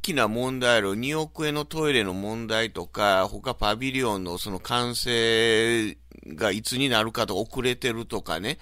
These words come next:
まあ、そういう問題についてはですね、きちんと真正面から、あの、答えないな、なっていうのが、この維新の横山市長にも言えるのかなと思うんですけど、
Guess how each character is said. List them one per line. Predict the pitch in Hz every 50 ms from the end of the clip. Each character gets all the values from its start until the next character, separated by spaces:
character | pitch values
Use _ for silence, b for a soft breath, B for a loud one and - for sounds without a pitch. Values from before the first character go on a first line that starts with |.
| B B B B B B B B B B
ま | - 165
あ、 |
そ | - - 240
う | 269
い |
う | 277
問 | 262 269 269 254 247
題 | 247 247
に | 240 233
つ | 220 - 160 160
い | 165 156
て | - 180
は | 175 156 120
で | 104 107
す | - - 107
ね、 | 107 104
き | - - -
ち | - 165
ん | 165
と | - 139
真 | 110 107 113 117 -
正 | - - 151 151 156 160
面 | 147 131 120 104 98
か | - 104 90 90
ら、 | 90 90 85 82 73 57 - - - - -
あ | 98 104
の、 | 104 95
答 | - - 113 - - 143 143 147
え | 160
な | 156 143 131
い | 117
な、 | 104 98 95 - - - - - - - -
な | 95 127 139 147 147
っ |
て | - - - 113
い |
う | 107
の | 127
が、 | 127 107
こ | - - 101
の | 101 104
維 | 123 135
新 | - - 139 123 110
の | 95 95
横 | 98 101 101 - - 127
山 | 120 110 92 85 82 -
市 | -
長 | - - 101 90
に | 85
も | 85 87
言 | 95 107 113
え | 110
る | 113 113
の | 107 98 90
か | - - 85 85
な | 90 87 90
と | - - 87
思 | 92 92 92 90
う | 87
ん | 85
で | 78 78
す | -
け | - 92
ど、 | 82 92 80 80 76 -